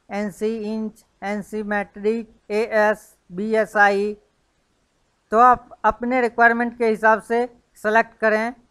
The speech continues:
हम यहाँ पे एनसी मेट्रिक select करेंगे और type में machine thread, straight pipe,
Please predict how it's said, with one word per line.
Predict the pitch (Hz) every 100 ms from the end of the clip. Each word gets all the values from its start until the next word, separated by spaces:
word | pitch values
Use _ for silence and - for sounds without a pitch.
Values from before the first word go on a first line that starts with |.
| _ _ _
हम | 185 214
यहाँ | 220 214 214
पे | 240 247 247 _ _ -
एनसी | 220 220 240 226
मेट्रिक | 220 214 220 220
select | 208 185 175 -
करेंगे | 156 151 139 135 _ _ _ _ _ _ _ _ _ _ _
और | 190 208 -
type | 220 220 226
में | 220 226 254 - _ _ _ _ _ _ _ _ _ _ _ _ _ _ 185
machine | 202 185 247 254
thread, | 208 226 240 254 - _ _ _ _ _ _ _ _ _ _ _ _ _ _ _ _ _ _ _ _ _ _ _ _ _ _ _
straight | 220 214 - 208 226 233 240
pipe, | 220 220 247 -